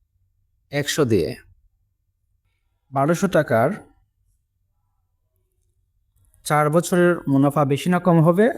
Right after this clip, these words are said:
অবশ্যই বেশি হবে, সেজন্য দশের সাথে বারোশো গুণ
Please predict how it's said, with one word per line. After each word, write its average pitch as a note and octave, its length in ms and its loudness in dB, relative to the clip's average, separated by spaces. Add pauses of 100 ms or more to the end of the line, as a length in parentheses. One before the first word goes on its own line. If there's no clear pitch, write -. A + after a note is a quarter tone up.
অবশ্যই D#3+ 420 -2
বেশি C#3 280 -2
হবে, B2 280 0
সেজন্য C3 480 0
দশের B2 360 -2
সাথে C#3 500 -2 (800)
বারোশো B2 600 0
গুণ C3 580 0